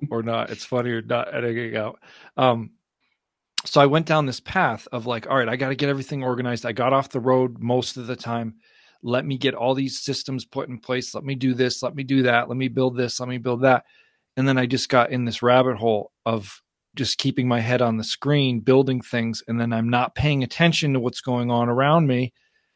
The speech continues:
And I'm letting, I'm letting, um, sales dwindle. I'm not focusing on it. I'm not keeping an eye on it. My meetings with everybody regularly, it's, and so I,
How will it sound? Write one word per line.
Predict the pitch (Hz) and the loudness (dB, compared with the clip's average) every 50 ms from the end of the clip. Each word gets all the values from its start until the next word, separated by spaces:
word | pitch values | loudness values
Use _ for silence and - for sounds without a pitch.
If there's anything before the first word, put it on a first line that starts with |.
| _ _ - | _ _ -6
And | 120 120 | -4 -2
I'm | 120 117 120 | -2 0 2
letting, | 120 123 131 127 127 123 123 120 110 - _ _ _ _ _ _ _ _ _ _ - | 4 4 6 4 4 2 -2 -4 -8 -10 _ _ _ _ _ _ _ _ _ _ -6
I'm | 120 120 120 120 | -4 -2 -2 0
letting, | 117 123 123 123 123 120 120 117 110 - - | 0 2 2 2 0 0 -2 -6 -8 -10 -8
um, | 120 113 110 110 107 110 - - _ _ _ _ _ _ _ _ - - | -6 -6 -6 -6 -8 -10 -14 -18 _ _ _ _ _ _ _ _ -10 -6
sales | - - - - 139 147 156 151 131 123 113 110 113 113 - - - - - _ _ _ _ _ _ _ _ _ _ _ _ _ _ _ _ _ _ _ _ _ _ _ _ _ | -4 -2 2 4 6 8 8 8 8 6 6 4 0 -2 -4 -4 -6 -6 -8 _ _ _ _ _ _ _ _ _ _ _ _ _ _ _ _ _ _ _ _ _ _ _ _ _
dwindle. | 104 120 117 143 147 139 117 113 87 - - - _ _ _ _ _ - | -4 0 2 2 2 2 2 -2 -4 -6 -10 -20 _ _ _ _ _ -10
I'm | 113 113 120 | -8 -6 -2
not | 123 123 123 | -2 -2 -4
focusing | - - - 135 127 131 - 123 - - 123 120 | -2 2 2 2 2 2 0 -6 -4 -4 -4 -4
on | 113 113 | -2 -2
it. | |
I'm | 107 107 113 | -2 -2 -2
not | 120 117 117 - | -2 -4 -4 -4
keeping | - - 135 - 135 123 123 | -4 -4 -4 -4 -4 -4 -2
an | 120 | -2
eye | 120 120 123 123 120 | -2 0 0 0 -2
on | 117 107 | -2 -4
it. | 101 - | -4 -4
My | 107 110 113 113 113 92 - _ - - - 120 110 104 _ _ _ _ _ _ _ _ _ _ _ _ _ _ _ _ _ - | -2 -2 -2 -2 -4 -6 -12 _ -18 -12 -10 -10 -10 -10 _ _ _ _ _ _ _ _ _ _ _ _ _ _ _ _ _ -6
meetings | 127 131 127 117 - - | -4 -2 -2 -2 -4 -4
with | 127 123 | -2 -2
everybody | 120 110 113 120 110 120 120 117 110 113 113 110 113 - - - - _ _ _ _ - | -2 -2 -2 -4 -2 0 0 2 2 0 -2 -2 -6 -10 -20 -20 -20 _ _ _ _ 2
regularly, | 123 123 123 117 120 113 117 113 107 104 110 110 107 - | 4 4 6 4 4 0 0 -2 -2 -2 -2 -4 -2 -4
it's, | 110 107 - - - - _ - - - _ _ _ _ _ _ - - | -4 -6 -6 -6 -10 -10 _ -20 -20 -20 _ _ _ _ _ _ -4 -4
and | 120 110 | -2 0
so | - - 123 113 | 2 4 4 6
I, | 113 113 110 | 6 4 2